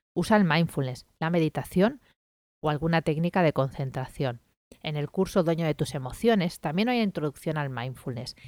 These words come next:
y técnicas para relajar el sistema de alarma, porque sin relajación no hay concentración. Piensa bien en esto, ¿eh?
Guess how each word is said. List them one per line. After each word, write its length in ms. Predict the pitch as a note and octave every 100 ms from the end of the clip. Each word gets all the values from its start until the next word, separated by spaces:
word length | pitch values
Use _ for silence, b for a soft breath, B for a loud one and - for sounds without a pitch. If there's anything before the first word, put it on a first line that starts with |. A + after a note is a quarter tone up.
| B B
y 120 | F3+
técnicas 560 | - G#3 G#3+ G#3+ C4 -
para 280 | - D#3 C#3
relajar 380 | C#3 - E3
el 60 | F3
sistema 440 | - - D#3 C#3+
de 80 | B2
alarma, 440 | A2+ A#2 B2 B2 - _ -
porque 260 | F3+ F#3
sin 260 | - B3 B3
relajación 840 | F3+ F3+ A#3 - - G3 G#3 G3+ -
no 100 | F3+
hay 100 | F#3+
concentración. 920 | F3 D#3+ D3+ C3+ C3 - - A2+ A#2 _ _ - b b _ _ _ _ _ _ _ - _
Piensa 300 | A#3+ C4+ D#4+
bien 180 | D4+ C#4+
en 100 | F3+
esto, 320 | D#3 - D3+
¿eh? 200 | F#3+ -